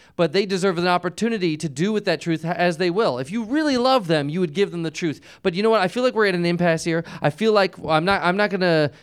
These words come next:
uh, help you two reconcile anything right at this moment. I feel like what we need to do is to take a pause, to reflect on what we've said, how we feel about each other, how we feel about our secret families,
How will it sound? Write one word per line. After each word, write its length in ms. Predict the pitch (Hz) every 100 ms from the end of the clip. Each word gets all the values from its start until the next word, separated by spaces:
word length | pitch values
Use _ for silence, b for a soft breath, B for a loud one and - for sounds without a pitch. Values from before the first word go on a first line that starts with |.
| B
uh, 640 | - 143 139 135 135 135 - - _ _ _ _
help 280 | - 165 185
you 160 | 170 196
two 280 | - 196 180
reconcile 520 | 180 180 170 170 156
anything 280 | 147 143 143
right 160 | 135 139
at 160 | 151
this 220 | 156 147
moment. 320 | 147 139 135 - B B
I 60 | 139
feel 160 | -
like 140 | 180 170
what 260 | 123 147
we 100 | 160
need 180 | 160 202
to 60 | 170
do 300 | 151 147 139 _ _ _ - _ _
is 120 | -
to 60 | 127
take 200 | 151 147
a 40 |
pause, 580 | - 113 104 101 - - b b b
to 120 | -
reflect 380 | 151 - 185 185
on 120 | 170
what 140 | 151 147
we've 180 | 139
said, 360 | - 208 214 226 B B
how 140 | 165
we 120 | 143 139
feel 380 | - 160 202
about 240 | 233 226 233
each 140 | 233
other, 200 | 247 254
how 140 | 220 180
we 100 | 165
feel 240 | 202 208
about 160 | 196 180
our 80 |
secret 400 | 170 - 196 175
families, 800 | 147 185 190 240 254 269 311 330